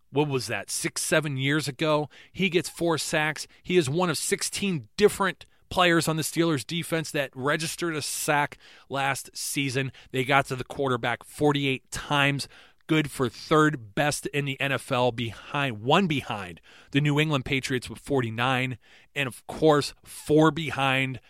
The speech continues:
the Carolina Panthers, who were in the Super Bowl with fifty-two. Wow. Their first forty-plus sack season since two thousand and ten,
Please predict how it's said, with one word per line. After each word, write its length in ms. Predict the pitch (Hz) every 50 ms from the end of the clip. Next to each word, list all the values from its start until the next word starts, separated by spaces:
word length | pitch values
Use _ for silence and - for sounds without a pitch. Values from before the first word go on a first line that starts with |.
| _ _ _ _ _
the 80 | - 113
Carolina 580 | - - - 135 139 139 131 131 131 127 120 110
Panthers, 640 | - - 151 147 135 131 - 139 127 120 113 -
who 100 | - 127
were 160 | 120 117 117
in 180 | - 143 143 135
the 100 | 127 107
Super 380 | - - - 180 185 - 160
Bowl 240 | 127 139 135 135 131
with 140 | 123 117 -
fifty-two. 880 | - - - 151 139 - - 127 - - - - 165 143 127 104 85 - _ _ _ _ _ _ _ _ _ -
Wow. 520 | 117 123 143 - 143 127 101 - - - _ _ _ _ _ _ _ -
Their 140 | 151 151 135
first 600 | - - - - 175 175 175 170 - - - - _ _ _
forty-plus 960 | _ - - 165 175 180 180 190 185 147 - _ _ - - - 165 165 151 -
sack 400 | - - - 160 151 143 - -
season 460 | - - - 185 175 - 175 170 143
since 240 | - - 139 123 -
two 240 | - - 175 170
thousand 460 | 147 - 175 165 160 160 143 131 135 127
and 180 | 120 117 -
ten, 400 | - - - 170 160 160 160 151